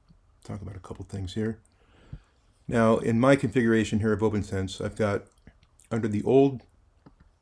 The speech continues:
I S C setup, I have three networks. This is my wired lan. You can see I've got reservations there.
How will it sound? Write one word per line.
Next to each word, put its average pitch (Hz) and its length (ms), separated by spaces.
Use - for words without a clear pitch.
I 127 180
S 117 180
C 117 240
setup, 104 420
I 107 40
have 104 160
three 143 160
networks. 98 520
This 120 200
is 117 100
my 110 140
wired 113 360
lan. 101 420
You - 80
can 98 120
see 113 180
I've 104 80
got 107 160
reservations 101 560
there. 95 240